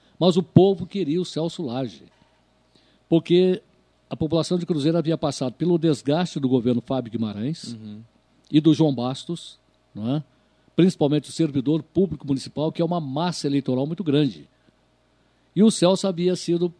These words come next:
Speaker 1: prefeito por um mandato tampão quando o Hamilton morreu.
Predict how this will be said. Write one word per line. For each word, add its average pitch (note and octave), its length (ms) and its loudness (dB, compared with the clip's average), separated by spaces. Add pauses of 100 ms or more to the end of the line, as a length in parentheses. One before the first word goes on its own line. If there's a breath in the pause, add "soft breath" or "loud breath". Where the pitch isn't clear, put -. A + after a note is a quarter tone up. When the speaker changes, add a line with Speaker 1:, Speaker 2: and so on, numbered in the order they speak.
(120)
Speaker 1:
prefeito D#3+ 420 -2
por E3+ 120 -4
um D#3+ 40 -4
mandato D3+ 400 -4
tampão C#3 400 -2
quando D3+ 180 -4
o D#3+ 40 0
Hamilton C#3+ 280 -2
morreu. C#3+ 360 0